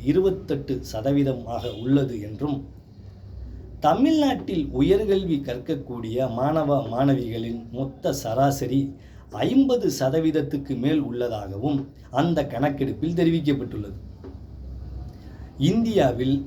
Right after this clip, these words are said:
ஆண்டுக்கு உயர்கல்வி கற்று வெளியே வரக்கூடிய மாணவ, மாணவிகளின்,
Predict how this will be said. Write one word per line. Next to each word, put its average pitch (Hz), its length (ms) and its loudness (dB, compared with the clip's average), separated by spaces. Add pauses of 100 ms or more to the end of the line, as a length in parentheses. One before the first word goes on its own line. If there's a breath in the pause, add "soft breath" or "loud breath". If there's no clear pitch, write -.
(120)
ஆண்டுக்கு 151 760 2
உயர்கல்வி 156 520 4
கற்று 120 420 -8
வெளியே 135 480 4
வரக்கூடிய 110 720 -6
மாணவ, 131 600 0
மாணவிகளின், 107 840 -4